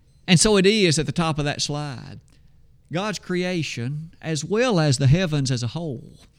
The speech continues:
oh, how sweetly they make a testimony to that truth. Now, as I lead into this,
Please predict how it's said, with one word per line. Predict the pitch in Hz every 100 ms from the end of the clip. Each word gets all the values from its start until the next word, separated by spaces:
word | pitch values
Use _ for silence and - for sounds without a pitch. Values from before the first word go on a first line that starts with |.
| - - _ _ _ _
oh, | 143 139 160
how | 156 160
sweetly | - 165 160 - 113
they | 110 120
make | 117 127
a | 131
testimony | - 135 - 117 110 110
to | 98
that | 107 -
truth. | - 123 104 107 - - - - - _ _ _ _ _ _ _ _
Now, | 185
as | 160
I | 180
lead | 165 185 175
into | 196 180 131
this, | 120 120 147 160 -